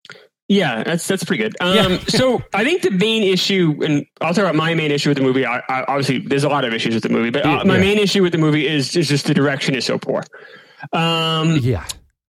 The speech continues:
Speaker 1: yeah, it's directed by Emil Ardolino. It's the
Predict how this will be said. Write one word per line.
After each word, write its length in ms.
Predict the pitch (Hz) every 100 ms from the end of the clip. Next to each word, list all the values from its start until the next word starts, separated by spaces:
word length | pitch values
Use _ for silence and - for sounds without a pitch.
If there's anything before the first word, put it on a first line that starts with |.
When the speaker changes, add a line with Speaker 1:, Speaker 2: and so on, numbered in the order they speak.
| _
Speaker 1:
yeah, 280 | - 190 107 - _ -
it's 280 | 180 175
directed 300 | - 202 233
by 260 | 220 208 190
Emil 680 | 165 160 190 247 277 285 269 - 175
Ardolino. 1080 | 180 196 196 180 165 156 247 175 117 127
It's 120 | 143
the 80 | -